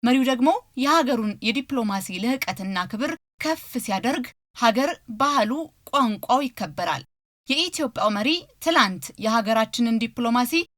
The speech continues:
ላቅ ካለው ደረጃ በማኖሩ በዓለም መሪዎች እየተከበርን ስለመገኘታችን ነጋሪ አያሻንም።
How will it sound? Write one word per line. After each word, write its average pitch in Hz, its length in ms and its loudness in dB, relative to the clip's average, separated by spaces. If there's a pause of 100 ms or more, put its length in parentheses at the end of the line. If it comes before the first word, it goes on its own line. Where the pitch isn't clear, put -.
(220)
ላቅ 277 320 4 (120)
ካለው 254 300 4
ደረጃ 196 460 0
በማኖሩ 214 420 2 (480)
በዓለም 285 480 4 (140)
መሪዎች 285 520 2 (120)
እየተከበርን 247 840 -2
ስለመገኘታችን 202 1080 -2 (200)
ነጋሪ 214 400 2 (280)
አያሻንም። 202 580 -2